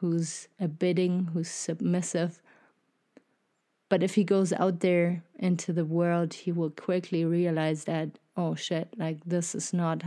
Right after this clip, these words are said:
how I'm gonna get things done. I cannot be timid and submissive. Um, I cannot be like I was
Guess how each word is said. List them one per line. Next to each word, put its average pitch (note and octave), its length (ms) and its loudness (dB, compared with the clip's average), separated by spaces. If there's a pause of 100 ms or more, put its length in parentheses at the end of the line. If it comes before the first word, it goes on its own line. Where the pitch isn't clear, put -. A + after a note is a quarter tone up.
(120)
how E3 240 2
I'm F3 180 0
gonna E3 200 0
get D#3 260 -4
things - 380 -6
done. D#3 480 -4
I D#3+ 160 -4
cannot D#3+ 640 -4 (800)
be E3+ 360 2 (420)
timid F3 540 2
and D#3+ 180 -2
submissive. E3+ 800 -4 (720)
Um, D3 340 -8 (100)
I D#3+ 160 -4
cannot E3 640 -4
be D#3 400 0 (1800)
like E3 240 0
I E3+ 160 0
was E3 460 0